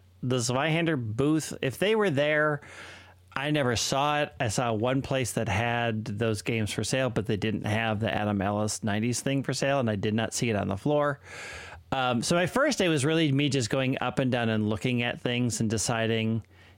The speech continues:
is th-, any of this stuff that I want to actually purchase? And then I went and chatted with my publisher at Japanime Games for a little bit.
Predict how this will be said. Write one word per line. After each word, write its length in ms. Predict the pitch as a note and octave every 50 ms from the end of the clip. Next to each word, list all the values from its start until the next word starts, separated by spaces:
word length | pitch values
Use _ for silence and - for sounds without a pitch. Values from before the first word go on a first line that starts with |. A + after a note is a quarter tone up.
| -
is 200 | - G#2+ G2+ F#2+
th-, 140 | A#2+ C3 - - -
any 300 | D3+ C#3+ D3 D3+ D#3 D#3
of 100 | D3+ C3
this 200 | C3 C3+ B2+ -
stuff 360 | - - - B2+ A#2 G2+ -
that 140 | - B2 A2
I 60 | A2
want 320 | A2 G2+ G2+ G#2 G2+ G2 - - - - - _ _ _ _ _ _ _ _ -
to 160 | - - -
actually 400 | - G#2 G#2+ G#2 - - - -
purchase? 720 | - - - D#3 D#3+ C#3 - D3+ C#3 C3+ B2+ - - - - _ -
And 180 | A#2+ A#2 A2+ G#2+
then 220 | A#2 A2+ A2+ A2+
I 240 | - - A2 G#2+ A2
went 300 | A2 A2+ A#2 A#2 A2+ -
and 200 | - G#2+ G#2+ G#2+
chatted 480 | G#2 - - A#2+ A2+ A2 G#2+ G#2 G2+ G2+
with 300 | A2+ A2 G#2 - - -
my 1400 | A#2 A2+ A2 A2 G#2+ A2 A2 A2+ A2+ A2 A2+ A2 A2 A2 A#2 A#2 A#2+ A#2+ A#2+ B2 A#2+ A#2+ A#2+ A#2+ A#2+ A#2+ A#2 - - - -
publisher 340 | - - B3 - F#3 - G#3
at 80 | F#3+ D#3+
Japanime 420 | - D#3 C#3 D3+ D#3 D#3+ D#3+ D#3+
Games 380 | D3+ F#3+ G3+ G3 F#3+ G3+ F#3+ -
for 160 | - - F#3+
a 80 | G3 F#3+
little 160 | G3 F#3+ F#3+
bit. 320 | F3+ G3 F#3 - - -